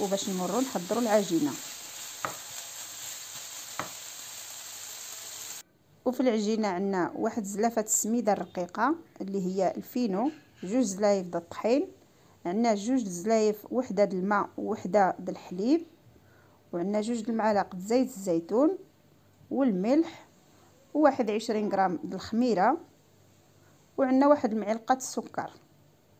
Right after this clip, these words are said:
هذا ما هما المقادير د العجينه.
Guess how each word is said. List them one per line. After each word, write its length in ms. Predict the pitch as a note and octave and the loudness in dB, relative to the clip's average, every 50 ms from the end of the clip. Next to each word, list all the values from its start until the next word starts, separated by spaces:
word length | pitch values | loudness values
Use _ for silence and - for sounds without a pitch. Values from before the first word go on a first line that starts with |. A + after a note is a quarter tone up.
| - - _ _ _ - | -20 -20 _ _ _ -4
هذا 160 | F#3+ F#3 F#3+ | 0 2 2
ما 120 | G3+ A3 A#3+ | 2 2 2
هما 440 | A#3+ A3+ G3+ G#3 A3 A#3+ C4 D4 - - - | 2 2 2 4 4 2 2 0 -2 -6 -6
المقادير 560 | G3+ G3 G3 G3 F#3+ - F3+ F#3 F#3 A3 A3+ | -4 -4 -4 -4 -2 0 -2 0 0 0 -2
د 80 | A3 F#3+ | 0 -2
العجينه. 540 | G3+ E3+ E3+ F3+ F3 F3 D#3+ D#3 C#3+ - | -2 0 0 0 0 0 0 0 0 -2